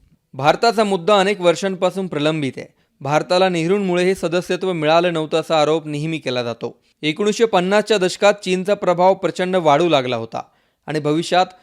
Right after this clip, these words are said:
शीतयुद्धात जर चीनकडे स्थायी सदस्यत्व असेल तर त्याचा गैरफायदा घेतला जाऊ शकतो, अशी भीती अमेरिकेला होती. त्यामुळे व्हीटो पॉवर आणि स्थायी सदस्यत्व देण्यासाठी अमेरिकेने चीनऐवजी भारताकडे विचारणा केली.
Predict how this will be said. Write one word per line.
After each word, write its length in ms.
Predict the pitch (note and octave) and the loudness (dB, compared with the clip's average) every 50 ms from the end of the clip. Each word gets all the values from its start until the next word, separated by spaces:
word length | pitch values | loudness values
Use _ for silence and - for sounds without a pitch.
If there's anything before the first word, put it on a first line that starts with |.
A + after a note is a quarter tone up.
| _ _ _ _ | _ _ _ _
शीतयुद्धात 680 | - - - G3 A3 - A#3 G#3+ G3+ E3 F#3+ F#3+ F#3+ F#3+ | -18 -10 -8 -6 0 2 4 2 4 2 2 4 4 4
जर 160 | F3 G#3 G#3 | 2 0 -2
चीनकडे 500 | G3+ - F#3 F3+ F3+ F3 F#3 F#3 F#3+ G3+ | -2 -4 -4 -4 -4 -2 0 0 0 0
स्थायी 400 | F#3+ - - - D3+ E3 F#3+ G#3+ | -2 -6 -6 -2 0 2 2 0
सदस्यत्व 580 | - - F#3 E3 F3 F3+ - G3 F3+ - F#3+ F3 | 0 -2 -2 -2 -2 -4 -4 -4 -4 -2 0 2
असेल 380 | D#3 D3 - - F3 F3+ F3+ F3 | 2 2 2 0 -2 -2 -2 -4
तर 100 | F#3+ E3+ | -6 -4
त्याचा 380 | D3 - D3 D3 - - F3 | -2 0 -2 0 0 0 -2
गैरफायदा 600 | E3+ C#3 C#3+ D3 D#3+ F#3 G3 F#3 F3 F3+ F3+ F#3+ | -2 0 0 0 0 0 -2 -2 -2 -2 0 0
घेतला 340 | F3 D3 D3 D3 - E3 D#3 | -2 -2 -4 -4 -2 -2 0
जाऊ 200 | C#3+ D3 D3 D3 | 2 2 0 0
शकतो, 520 | C#3+ - D3 - _ - D#3 F3 F3+ - _ _ _ _ _ - | -2 -6 -10 -10 _ -4 -4 -4 -4 -8 _ _ _ _ _ -10
अशी 220 | - - - G#3 | -10 -8 -6 -8
भीती 340 | F#3+ D3+ D#3 D3 - F#3 F3 | -8 -6 -8 -8 -6 -4 -2
अमेरिकेला 460 | D#3+ D3 D3+ E3 E3 D3+ D#3+ C#3+ C3 | -2 0 0 -2 -2 -2 -2 -4 -4
होती. 320 | A#2+ A2+ A#2 - A#2+ A2 - _ _ _ _ _ _ _ _ _ | -4 -6 -10 -14 -16 -18 -18 _ _ _ _ _ _ _ _ _
त्यामुळे 280 | - E3 F3 F#3+ G#3 G3+ | 0 2 2 4 2 2
व्हीटो 320 | E3+ D#3 F3 E3 G#3+ G#3+ | 2 0 0 2 2 2
पॉवर 400 | G#3 - E3 D#3+ E3 D#3 C#3+ A#2+ - - _ _ _ _ - | 4 4 4 4 4 4 4 2 -2 -6 _ _ _ _ -6
आणि 180 | E3+ F#3+ G3+ | -4 -4 -4
स्थायी 340 | G3 - - F3 E3+ G#3 A3+ | -4 -4 -2 0 0 0 0
सदस्यत्व 600 | G#3+ G#3+ F#3+ E3 F#3+ F3+ - F#3+ F3 - F#3+ G3 | 0 -2 -2 -2 -4 -4 -6 -8 -8 -6 -4 -4
देण्यासाठी 520 | F3 E3+ E3 E3+ E3+ E3+ F3+ F3 E3+ G3 | -2 -2 -2 -2 -4 -4 -6 -4 -2 0
अमेरिकेने 540 | F3+ D#3+ D#3 E3 E3+ F3 - - D#3 D#3 E3+ | 0 0 0 0 -2 -2 -2 -2 -4 -4 -4
चीनऐवजी 720 | E3+ - - - G3 G#3+ G#3+ G3 E3+ D3+ D3 D3 D#3+ G3 | -6 -8 -10 -8 -6 -4 -2 0 0 0 0 -2 -4 -6
भारताकडे 560 | F#3 E3 C#3+ C#3+ D3+ D3+ - F#3+ E3+ F#3 F3+ | -8 -4 -2 -2 -2 0 0 0 0 0 -2
विचारणा 380 | E3 D3+ C3+ D3 C#3 B2 B2 B2 | -2 -2 -2 -2 -4 -4 -4 -6
केली. 280 | A2+ - A#2+ A#2 - | -10 -10 -12 -12 -12